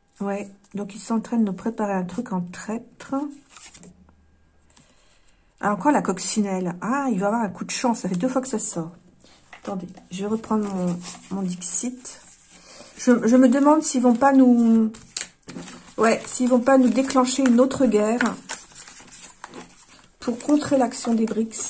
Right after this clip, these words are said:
Ah, ils sont fous, vous savez, hein. C'est-à-dire que eux, c'est la politique de la terre brûlée. Si, ah, regardez ce que, qui s'est retourné, je sais pas si vous avez vu. Voilà, ça c'est nous, hein.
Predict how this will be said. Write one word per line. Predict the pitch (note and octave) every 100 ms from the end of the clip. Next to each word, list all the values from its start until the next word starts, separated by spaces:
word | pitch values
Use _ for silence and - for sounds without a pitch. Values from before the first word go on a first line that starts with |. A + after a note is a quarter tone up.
| - - - - -
Ah, | G#3+
ils | F#3+
sont | -
fous, | G3 - D4
vous | A3+
savez, | - F#3 G#3 A#3+
hein. | - - - - - - -
C'est-à-dire | - A#3+ D4+ E4+
que | C4+
eux, | -
c'est | D#4+ D4+
la | B3
politique | B3+ B3 A#3+ C#4+
de | A#3
la | A3+
terre | G#3+ B3+ A3+
brûlée. | B3 A#3 G#3 F3+ - - - - - _
Si, | - - A#3+ A3
ah, | A3
regardez | G3+ G#3 A#3+
ce | -
que, | A3
qui | F3+ A3
s'est | - G#3+
retourné, | - A#3 A3+
je | A3+
sais |
pas | B3+
si | B3
vous | A3 G3+
avez | G3+
vu. | G3 A3+ B3 - _ _ _ _ - _ _ _ _
Voilà, | G#3 A3+ A#3
ça | A#3+
c'est | A#3 B3+
nous, | A#3+ C4+ A3
hein. | G3 A#3+